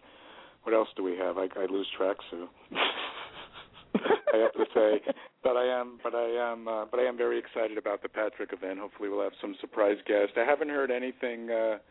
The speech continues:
I know the, um, the captain was excited over the weekend. They had their big New, New Jersey Expo, and, uh, one of his favorite Hercules showed up. Unfortunately, they got hit with some very, very bad weather back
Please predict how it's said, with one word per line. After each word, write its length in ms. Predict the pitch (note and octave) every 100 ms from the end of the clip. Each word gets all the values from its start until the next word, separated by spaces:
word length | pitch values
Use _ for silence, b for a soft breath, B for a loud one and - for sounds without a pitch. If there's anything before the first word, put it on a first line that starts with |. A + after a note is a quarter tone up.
| b b b b -
I 60 |
know 260 | A2+ A#2+ A#2 A2+
the, 240 | A2+ A2+
um, 440 | A2 G#2+ G#2 G2+ -
the 80 | A2+
captain 380 | B2+ A#2+ A#2
was 100 | G#2+ G#2+
excited 400 | G2+ A2+ G#2+ G#2
over 160 | G#2
the 80 | G2+
weekend. 340 | G#2+ A2 G#2 G2
They 80 | G2
had 140 | G2+
their 100 | G2+
big 240 | G2 G#2
New, 240 | G#2 G#2 G#2 -
New 140 | A2+
Jersey 360 | G2 A2+ G#2+ G2+
Expo, 840 | G#2 A2 - G#2 F#2+ G2 G2+ G2
and, 180 | F#2+ F#2+
uh, 220 | G2 F#2+ F#2+ b b b b
one 120 | A2+ G#2
of 80 |
his 100 | G2+ -
favorite 340 | A2+ G#2+ G#2 -
Hercules 500 | A#2 - G#2 F#2+ F#2
showed 200 | G#2 F#2 F2+
up. 200 | F2+ - - b b b b G#2+
Unfortunately, 500 | G2+ C3 C3+ - A2+
they 120 | G#2+
got 180 | A2+ G2+
hit 180 | C3 G#2+
with 100 | G2+ -
some 160 | F#2
very, 280 | A2 A#2 A2
very 300 | A2+ G#2+ G#2
bad 260 | G2+ G2 F#2
weather 220 | G#2 G2+
back 240 | F#2 F2+